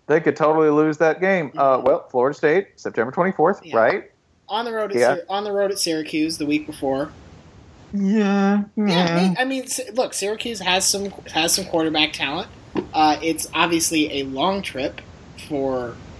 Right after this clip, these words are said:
Speaker 2: for U S F, even though it's not a time difference thing or anything. And, you know, Syracuse is, as much as we talk shit about them,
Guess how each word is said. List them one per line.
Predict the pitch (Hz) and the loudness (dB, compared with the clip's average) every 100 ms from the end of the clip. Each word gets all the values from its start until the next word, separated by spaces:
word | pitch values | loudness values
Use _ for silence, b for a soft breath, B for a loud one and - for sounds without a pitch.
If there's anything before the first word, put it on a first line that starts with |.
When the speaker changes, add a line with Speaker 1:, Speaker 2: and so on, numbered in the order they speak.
| - | -4
Speaker 2:
for | 147 127 | 0 0
U | 123 123 | 0 0
S | - | 0
F, | 127 - 151 | 0 0 0
even | 135 | -2
though | 127 120 | -2 -4
it's | - - - | -6 -10 -8
not | 135 131 117 | -6 -4 -6
a | |
time | - - 156 | -6 -2 0
difference | 143 - 120 - | -2 -6 -6 -6
thing | 117 117 | -6 -8
or | |
anything. | 101 131 143 170 226 | -8 -10 -8 -8 -2
And, | 226 233 240 B B B B B B - _ - - - | 2 2 0 B B B B B B -20 _ -20 -10 -4
you | 269 | -2
know, | 226 | -2
Syracuse | 190 302 302 302 269 226 - | -2 2 2 4 0 0 2
is, | 190 180 175 - - | 4 4 2 -4 -6
as | - - | -10 -14
much | - 285 | -10 -8
as | 160 | -6
we | 170 190 | -6 0
talk | 233 233 | 0 0
shit | - 185 | 0 0
about | 151 143 | 0 -2
them, | 165 151 | -4 -6